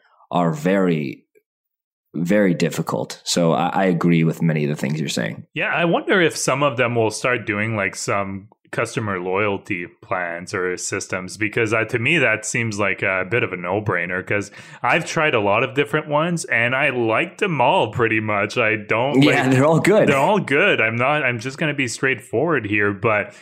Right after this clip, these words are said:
Speaker 2: again, it's just, it's easy to cancel. That's a thing. And it's easy to kind of switch from one to the other, depending on what you're looking for or depending on the deals that they're offering. So, um, yeah, that's,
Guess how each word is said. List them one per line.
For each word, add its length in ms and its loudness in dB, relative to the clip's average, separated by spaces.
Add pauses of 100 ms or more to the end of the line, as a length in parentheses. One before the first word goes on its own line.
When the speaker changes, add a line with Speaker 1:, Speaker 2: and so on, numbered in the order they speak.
(140)
Speaker 2:
again, 580 0
it's 240 -4
just, 340 -2
it's 240 -6
easy 340 -2
to 140 -6
cancel. 760 -4
That's 260 -2
a 120 2
thing. 380 -2
And 100 -2
it's 180 -4
easy 300 -2
to 320 0
kind 180 -4
of 100 -6
switch 360 -4
from 200 -4
one 220 -2
to 100 -4
the 220 -4
other, 260 0
depending 540 -4
on 280 -4 (320)
what 180 2
you're 200 -4
looking 380 -2
for 560 2
or 320 0
depending 440 -4
on 180 -2
the 80 -6
deals 420 0
that 160 0
they're 200 2
offering. 500 -2
So, 420 -2
um, 260 -4
yeah, 320 -2
that's, 380 -4